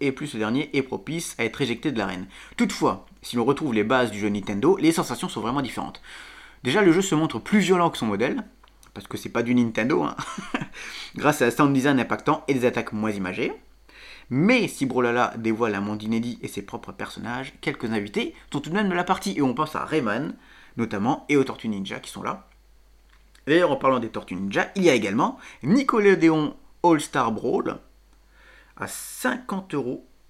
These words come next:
Et il y a, d'ailleurs, il y a une promo en ce moment à quinze euros sur P S quatre et P S cinq, je l'ai noté là. Donc si vraiment vous aimez ce style de jeu, il est à quinze euros. Donc,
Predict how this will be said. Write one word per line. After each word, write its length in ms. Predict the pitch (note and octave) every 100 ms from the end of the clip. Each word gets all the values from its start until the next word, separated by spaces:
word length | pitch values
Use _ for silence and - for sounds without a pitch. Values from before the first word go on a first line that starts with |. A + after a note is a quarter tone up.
| _ _ -
Et 80 | C#3
il 40 |
y 80 | C3+
a, 60 | C3+
d'ailleurs, 240 | C#3+ A#3+
il 40 | E3+
y 40 |
a 20 |
une 100 | C3+
promo 240 | - F#3+ A3
en 60 |
ce 80 | -
moment 180 | E3+ F#3
à 60 |
quinze 280 | - G#3 E3+
euros 260 | D3+ D#3+ D#3
sur 200 | - -
P 100 | C3
S 80 | B2+
quatre 160 | C3
et 40 | A2+
P 100 | A2
S 60 |
cinq, 120 | C#3 G#2+
je 60 |
l'ai 100 | G#2+
noté 240 | G#2+ G#2 B2+
là. 160 | B2 - _ _ _ _ _ _ _ - - -
Donc 120 | -
si 120 | D3+
vraiment 260 | F#3 G#3 F#3+
vous 200 | C3 D3
aimez 140 | F3+
ce 120 | -
style 220 | - -
de 120 | C#3 C3+
jeu, 120 | F3
il 60 |
est 40 | C3+
à 60 |
quinze 220 | A2+ C#3 B2+
euros. 260 | G#2+ G#2 _ - - - - - - - - - - - - _ _ _ _ _ -
Donc, 400 | C3+ C4 B3+ -